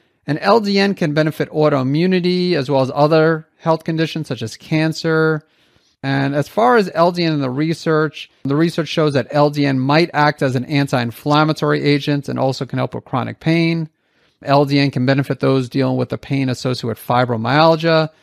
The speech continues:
and can also be helpful for some people with gastrointestinal disorders, such as sibo, small intestinal bacterial overgrowth. It is commonly recommended as a prokinetic for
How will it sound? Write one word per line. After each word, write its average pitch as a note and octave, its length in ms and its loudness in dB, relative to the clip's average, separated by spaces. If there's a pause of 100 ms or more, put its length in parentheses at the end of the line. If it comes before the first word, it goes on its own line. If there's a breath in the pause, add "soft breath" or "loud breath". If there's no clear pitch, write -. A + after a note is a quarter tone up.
(260 soft breath)
and A#2+ 420 -2 (160)
can C3+ 120 -2
also C#3 240 0
be C3+ 140 0
helpful C3+ 340 -2
for C3 140 -10
some A3+ 320 2
people D3+ 240 0
with A#2 160 0
gastrointestinal C3+ 920 0
disorders, D#3 760 -2 (280 soft breath)
such B2 240 -2
as A2+ 80 -2
sibo, C#3+ 500 2
small B2+ 220 -2
intestinal B2 320 -4
bacterial B2 540 -2
overgrowth. C#3+ 600 4 (440 soft breath)
It A#2 240 -2
is A#2+ 400 -2 (160)
commonly C3+ 360 2
recommended B2+ 680 2
as A#2 320 -2
a A2 80 -2
prokinetic D#3+ 880 -2
for B2+ 360 -6